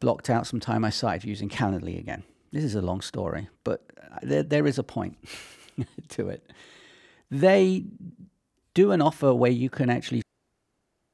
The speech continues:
they buy out your Calendly contract. So if you've actually, uh, signed up for a year, which I ha-, usually do, they buy out your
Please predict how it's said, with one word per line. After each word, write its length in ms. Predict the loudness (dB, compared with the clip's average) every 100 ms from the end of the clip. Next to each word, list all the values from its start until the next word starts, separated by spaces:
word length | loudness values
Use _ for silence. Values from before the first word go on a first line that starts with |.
| 2
they 140 | 2
buy 340 | 4 4 4
out 300 | 4 2 0
your 80 | -6
Calendly 760 | -2 0 0 0 -2 -2 -2 -6 _ _ _ _ _ _ _ _ _ _ _ _ _ _ _ _ -20 0
contract. 400 | 2 2 -2 -2
So 80 |
if 160 | -2 0
you've 280 | -2 -4 -6
actually, 320 | -4 -2 -4 -6 -8
uh, 260 | -8 -8 -6
signed 320 | -2 0 0
up 140 | -2
for 400 | -6 -6 -4 -4 -6
a 80 | -6
year, 280 | -2 -2
which 200 | -2 -4
I 120 | -6 -6
ha-, 360 | -8 -12 -20 -20 -10
usually 360 | -10 -8 -8
do, 340 | -6 -4 -4 -8 -14 -20 -20 -20 -20 -20 0
they 240 | 4 6
buy 340 | 6 4 4
out 440 | 4 2 0 -8 -18 -14
your 520 | -6 -4 -4 -6